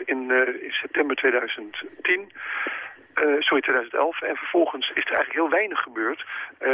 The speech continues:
er wordt wel onderzoek gedaan naar haar positie, maar er is gewoon een rechtspositiereglement... waarin is opgenomen dat schorsingen of non-actiefstellingen wel mogen...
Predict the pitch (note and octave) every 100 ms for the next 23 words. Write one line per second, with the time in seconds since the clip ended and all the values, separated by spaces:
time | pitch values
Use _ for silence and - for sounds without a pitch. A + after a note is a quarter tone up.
0 | - B2+ C3 - - G2+ - - C#3 B2+
1 | B2 A2+ B2+ - A2+ - C3+ C#3+ C#3 C3+
2 | - B2 A#2+ F#3+ - - - - B2 A2+
3 | - G#2 G#2+ A#2 - - - - - B2
4 | A#2 - - C#3 B2 B2 A#2 A2+ - -
5 | - C3 - A#2+ A#2+ B2+ A#2+ A#2+ - C3
6 | - B2 A#2 A2+ A2+ C3 E3+ A2 A2+ A#2+